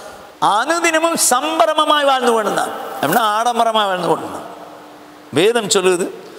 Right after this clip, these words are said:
சுகபோகமாய் வாழ்கிறவன் உயிரோடு செத்தவன்னு சொல்லி. அவங்க வீட்டுக்கு முன்னால லாசருன்னு சொல்லி ஒரு தரித்திரன் இருந்தான். அவன் பற்களால் நிறைந்தவன்.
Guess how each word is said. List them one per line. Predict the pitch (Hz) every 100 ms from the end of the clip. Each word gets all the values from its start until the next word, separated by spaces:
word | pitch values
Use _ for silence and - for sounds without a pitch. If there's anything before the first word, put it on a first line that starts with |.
| - - -
சுகபோகமாய் | 175 175 214 220 220 220 226 220
வாழ்கிறவன் | 190 196 196 220
உயிரோடு | 196 196 196 -
செத்தவன்னு | 180 - 180 170 151
சொல்லி. | 123 101 - - - - - - - - - - - - - - - - - - -
அவங்க | - 262
வீட்டுக்கு | 254 285 269
முன்னால | 262 262 240 220 202 190
லாசருன்னு | 196 262 - 247 220 190
சொல்லி | 208 208 175 131 - - -
ஒரு | 190
தரித்திரன் | 175 214 226 _ _ _ _
இருந்தான். | 156 131 110 - - - - - - - - - - - - - - - - - - - - - - - - - - - - - - - - - - - - - -
அவன் | 180 165
பற்களால் | 214 220 - 214 208 196
நிறைந்தவன். | 190 196 190 185